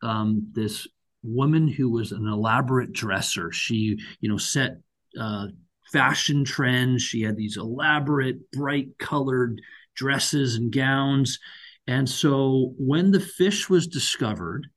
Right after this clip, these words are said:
um, you know, this rainbow, um, you know, colored fish, they named it after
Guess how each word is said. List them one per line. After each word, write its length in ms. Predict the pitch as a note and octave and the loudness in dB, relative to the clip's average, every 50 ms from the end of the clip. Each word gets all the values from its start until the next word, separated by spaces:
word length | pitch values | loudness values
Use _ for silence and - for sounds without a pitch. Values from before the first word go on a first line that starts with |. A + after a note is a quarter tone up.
| _ - - - _ - | _ -20 -20 -20 _ -6
um, 400 | - A2 G#2+ G#2 G2+ G2+ G2+ G#2+ | -2 0 0 2 2 2 2 2
you 100 | A2+ A2 | 2 2
know, 80 | G#2+ G#2 | 2 0
this 220 | G#2+ G#2 - - | 0 -2 -4 -6
rainbow, 1300 | G#2 G2+ G#2+ A2+ A#2+ B2+ B2+ C3+ C#3 C#3 C3+ B2+ A#2 B2 A2+ A2 G#2+ G#2 G2+ G2 G2 G2 G2 G2+ G2+ - - - _ _ - | -4 -2 0 0 2 4 4 4 4 2 2 2 2 2 2 2 0 0 0 0 0 0 0 -2 -4 -6 -12 -20 _ _ -6
um, 680 | - F#2+ F#2 F#2 F#2 F#2 F2+ F2+ F2+ F#2 F#2 F#2+ G2 G2 - - | -4 -4 -2 -2 -2 -4 -4 -4 -4 -4 -4 -4 -6 -10 -14 -10
you 140 | - - A#2 | -6 -4 -4
know, 80 | G2 G2 | -4 -4
colored 380 | - - A#2 G#2+ G#2+ G#2 G2 | -4 -4 -2 -2 -2 -2 -4
fish, 520 | - - - E3 D#3 A2 G#2 - - - - - | -6 -2 0 0 2 2 0 -2 -4 -4 -2 -2
they 140 | B2 A#2+ | 0 2
named 380 | A#2 A#2+ B2 C3 D3 E3 D#3+ C#3+ | 2 2 4 4 4 4 4 4
it 120 | C#3 A#2 | 2 2
after 720 | A2 G#2+ A2+ A#2+ A2+ - - - G2+ F#2+ F#2+ F#2 F#2+ G2 | 2 0 0 -2 -4 -6 -6 -4 -4 -2 -2 -4 -6 -8